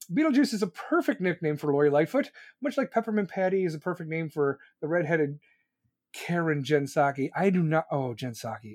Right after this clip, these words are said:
I, mm, I kinda wanna just, I don't like her. I don't like her at all. Michael Curley was the crooked mayor. Gotcha. Tulsi. Don't forget Tulsi Gabbard.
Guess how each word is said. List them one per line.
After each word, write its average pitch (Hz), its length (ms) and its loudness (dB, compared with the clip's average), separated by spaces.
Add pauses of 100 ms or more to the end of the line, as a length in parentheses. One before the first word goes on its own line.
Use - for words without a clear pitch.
I, 151 200 -4 (200)
mm, 165 440 -2 (360)
I 151 40 -12
kinda 190 200 0
wanna 156 180 2
just, 131 220 -6 (1700)
I 160 60 0
don't 160 160 0
like 139 160 0
her. 117 200 -10 (240)
I 139 40 -8
don't 165 140 -4
like 185 160 -2
her 143 100 -2
at 127 60 -6
all. 139 340 -4 (1900)
Michael 165 460 -2
Curley 190 480 2
was 139 200 0
the 135 80 -8
crooked 127 380 -6
mayor. 113 360 -10 (260)
Gotcha. 117 360 -10 (840)
Tulsi. 185 460 2
Don't 147 140 -2
forget 170 260 -4
Tulsi 156 280 -2
Gabbard. 139 340 -2